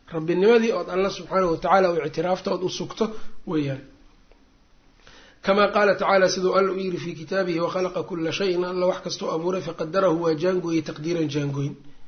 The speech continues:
Wa qaala tacaala, "Wa kaana amrullahi," Alla amarkiisa wuxuu ahaaday, "qadaran," mid la jaangooyey, "maqduuran," oo la jaangooyey buu ahaaday.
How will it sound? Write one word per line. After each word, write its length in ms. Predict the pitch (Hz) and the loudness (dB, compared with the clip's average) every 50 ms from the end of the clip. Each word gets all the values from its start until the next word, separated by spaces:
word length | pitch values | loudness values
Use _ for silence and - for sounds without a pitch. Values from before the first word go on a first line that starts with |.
| - - - - - - | -16 -16 -18 -20 -18 -8
Wa 120 | - 165 165 | -6 -4 2
qaala 260 | - 196 202 202 185 | 4 6 6 6 6
tacaala, 340 | 190 190 170 190 196 185 175 | 4 2 2 4 4 4 4
"Wa 120 | 175 170 | 4 4
kaana 260 | 175 196 190 185 180 | 4 2 2 4 2
amrullahi," 420 | 180 190 190 180 175 175 180 170 170 | 0 0 0 0 2 2 2 4 4
Alla 220 | 170 170 175 175 | 4 4 4 2
amarkiisa 460 | 185 185 180 160 - 165 151 - 185 | 2 0 0 -2 -4 -6 -6 -4 -2
wuxuu 240 | 180 - 165 185 170 | -2 -2 -2 -2 0
ahaaday, 260 | 151 156 160 160 165 | 0 0 0 -2 -2
"qadaran," 540 | - 202 196 175 175 170 175 185 190 196 190 - - - - - - - _ - | -2 -2 -2 -2 0 2 2 2 2 2 -2 -8 -12 -20 -20 -20 -20 -20 _ -14
mid 120 | 180 160 165 175 - - 185 | -14 -14 -14 -18 -20 -14 -12
la 140 | 185 180 165 | -10 -10 -10
jaangooyey, 540 | 147 156 185 196 185 180 175 180 196 208 | -4 -2 0 0 0 2 2 4 4 4
"maqduuran," 520 | 202 202 190 180 175 170 233 247 226 214 220 | 4 2 -2 -6 -4 -2 0 2 2 2 4
oo 100 | 208 190 | 4 4
la 120 | 175 170 | 4 4
jaangooyey 500 | 151 - 190 175 160 151 151 156 151 147 | 4 2 2 2 2 0 -2 -2 -2 -4
buu 160 | 143 - - - | -4 -8 -12 -12
ahaaday. 400 | - 123 139 135 - - 131 131 | -14 -16 -18 -18 -18 -18 -18 -20